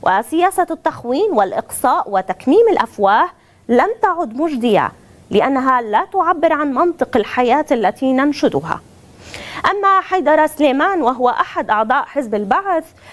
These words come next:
فكتب على فيسبوك قائلًا: "بصفتي عضواً عاملاً في حزب البعث، فسأت-، فسأتقدم بشكوى ضد المدعو عباس النوري بتهمة الإساءة لكل، لكل أعضاء الحزب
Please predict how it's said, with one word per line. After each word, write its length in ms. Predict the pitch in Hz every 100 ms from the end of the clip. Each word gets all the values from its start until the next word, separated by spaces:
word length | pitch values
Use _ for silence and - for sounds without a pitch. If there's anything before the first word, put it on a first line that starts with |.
| -
فكتب 600 | 285 277 277 - 330 247
على 540 | 247 247 320 285 269 277
فيسبوك 440 | 311 330 - 262 262 -
قائلًا: 500 | 403 - 180 175 240 403 415 - - - - - -
"بصفتي 720 | 302 339 - 453 440 392 330
عضواً 320 | 262 381 339
عاملاً 580 | 262 226 330 370 269 233
في 160 | 233 254
حزب 260 | 320 277
البعث، 400 | 220 202 359 392 - _ _ -
فسأت-، 580 | 294 294 311 - - - -
فسأتقدم 840 | 294 277 254 285 302 - 403 254 202
بشكوى 560 | 208 220 403 - 359 330 415 - -
ضد 200 | 220 208 240 240 -
المدعو 400 | 294 427 285 247
عباس 420 | 202 208 320 320
النوري 540 | 269 254 370 349 202 - - -
بتهمة 440 | 233 240 403 349 302
الإساءة 480 | 269 277 - 415 294
لكل، 460 | 240 233 403 392 330 - - _ - -
لكل 440 | 277 277 381 349
أعضاء 380 | 285 220 240 302
الحزب 360 | 240 - 359